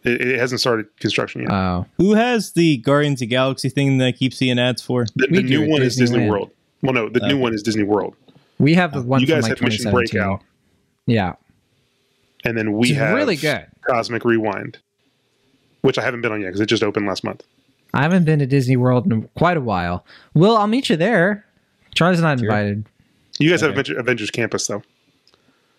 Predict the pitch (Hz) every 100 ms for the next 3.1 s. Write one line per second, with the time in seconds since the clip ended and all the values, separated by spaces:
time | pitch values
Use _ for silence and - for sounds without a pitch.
0 | _ - 165 240 - 214 - 156 143 104
1 | - - 170 - 151 - 135 113 104 135
2 | 156 156 135 160 123 113 117 - 151 143
3 | 127